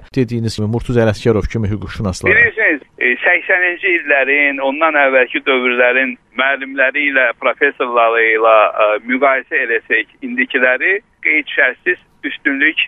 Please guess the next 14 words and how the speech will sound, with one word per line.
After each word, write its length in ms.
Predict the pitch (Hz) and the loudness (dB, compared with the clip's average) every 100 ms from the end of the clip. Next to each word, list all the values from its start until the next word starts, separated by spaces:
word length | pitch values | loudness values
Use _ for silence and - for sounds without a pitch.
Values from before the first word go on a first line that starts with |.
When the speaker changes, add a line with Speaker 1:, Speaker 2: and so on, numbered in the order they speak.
| - - | -8 -8
Speaker 2:
keçmişdəkilərdə 960 | 123 - 117 - 113 - 117 107 104 | -8 -6 -6 -2 -2 0 0 0 -2
olacaq. 480 | 110 95 - 82 78 _ _ _ _ _ _ | -4 -4 -6 -8 -10 _ _ _ _ _ _
İndi, 560 | 202 220 202 151 120 113 | -2 -2 0 0 0 -4
misal 400 | 123 131 160 151 | -8 0 2 2
üçün, 240 | 139 131 - | 0 -10 -8
in-, 220 | 160 170 | -8 -2
indiki 400 | 185 185 180 208 | -2 0 0 0
hüquq 400 | 170 170 185 - | 2 2 2 0
fakültəsinin 920 | - 147 151 - 139 - 139 143 131 120 _ _ | 0 0 0 0 0 -2 -4 -4 -4 -8 _ _
məzunları 640 | 147 147 139 151 151 160 | -4 -4 -6 -4 0 2
arasında 680 | 151 135 123 - 123 127 117 _ _ _ _ - | 4 4 2 -4 -2 0 0 _ _ _ _ -2
Murtuz 440 | 151 156 190 170 | 0 2 2 2
müəllim, 540 | 160 147 135 139 135 120 | 2 2 2 0 -4 -4
e, 140 | 123 | -2